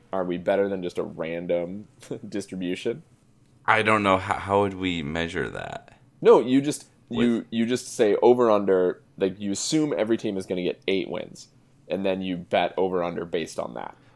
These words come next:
Speaker 2: Well,
Speaker 1: So
Speaker 2: yeah, it's a little too late 'cause we already know one of those outcomes.
Speaker 1: Sure, but I, I, you know, I love algorithmic, like, set it, set the rules for me, give me an algorithm, and then we're done.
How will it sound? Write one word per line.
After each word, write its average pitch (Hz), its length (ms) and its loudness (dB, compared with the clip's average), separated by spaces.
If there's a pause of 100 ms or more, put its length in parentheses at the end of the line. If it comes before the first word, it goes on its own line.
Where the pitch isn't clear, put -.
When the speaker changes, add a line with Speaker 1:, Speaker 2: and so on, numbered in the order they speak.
(120)
Speaker 2:
Well, 98 240 4
Speaker 1:
So 98 340 4
Speaker 2:
yeah, 85 260 2
it's - 300 -6
a - 20 -14
little 123 220 0
too 113 160 -4
late 95 200 6
'cause - 120 -14
we 90 80 -2
already 78 200 2
know 69 120 -2
one 69 280 -2
of 64 160 -8
those 57 420 -4 (640)
outcomes. 55 760 -2
Speaker 1:
Sure, 127 380 2
but 110 260 -2
I, 139 200 -4 (280)
I, 175 400 -2 (160)
you 123 120 -2
know, 104 100 -2
I 123 200 -4
love 110 420 -4
algorithmic, 90 640 -6 (540)
like, 78 260 -10 (500)
set 107 240 0
it, 104 220 -4
set 139 180 -4
the 147 80 -2
rules 110 340 2
for 92 240 -4
me, 82 160 -6
give 98 180 -6
me 117 100 -2
an 120 80 -2
algorithm, 82 640 -4 (140)
and 90 200 -6
then 85 320 -6
we're 82 120 -6
done. - 280 -12